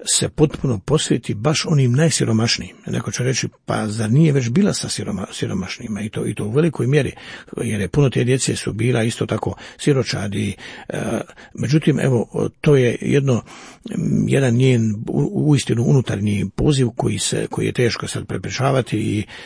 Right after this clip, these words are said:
sva-, sva-, svaki pokušaj na-, analize je uistinu neumjestan. Dakle, ona je očito vidjela da postoje u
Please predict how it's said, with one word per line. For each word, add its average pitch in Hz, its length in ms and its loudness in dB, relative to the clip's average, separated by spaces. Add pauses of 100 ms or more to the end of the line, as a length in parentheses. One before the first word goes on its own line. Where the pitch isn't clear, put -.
(160)
sva-, - 300 -6
sva-, - 240 -6
svaki - 360 -4 (100)
pokušaj 107 360 -4
na-, 110 200 0
analize 120 520 2
je 95 320 -4 (340)
uistinu 107 460 0
neumjestan. 123 560 2 (260)
Dakle, 123 280 -2
ona 147 180 4
je 131 200 2
očito 143 460 2
vidjela 131 560 2
da 110 120 -4
postoje 127 460 0
u 107 200 -2